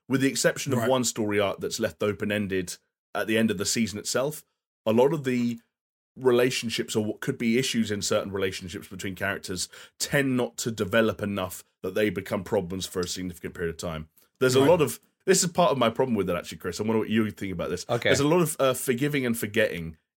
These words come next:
Speaker 1: in that show, and it creates this weird s-, environment where I really liked all the side characters.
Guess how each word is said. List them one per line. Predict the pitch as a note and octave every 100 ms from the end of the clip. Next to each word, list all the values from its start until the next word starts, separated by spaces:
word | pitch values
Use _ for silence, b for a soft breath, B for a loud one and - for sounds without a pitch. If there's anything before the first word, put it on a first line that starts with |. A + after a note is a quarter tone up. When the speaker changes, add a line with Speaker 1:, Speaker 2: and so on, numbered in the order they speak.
| -
Speaker 1:
in | A2
that | G2 -
show, | - F2 D#2+ - - - -
and |
it | B2
creates | A#2 C#3+ E3+ E3
this | B2+
weird | A2+ C#3+ D3 C3+ - _ _ _ _ _ _ _
s-, | - - -
environment | C#3 B2+ B2+ C#3 B2+ G2+ -
where | G2 F#2+ F2+ _ _ _ _ _ _ _ _ _ - -
I | C3
really | C#3+ D#3 E3
liked | C#3+ C#3 - B2
all |
the | A2+
side | A2 B2 B2 A#2
characters. | F2+ E2 - - - -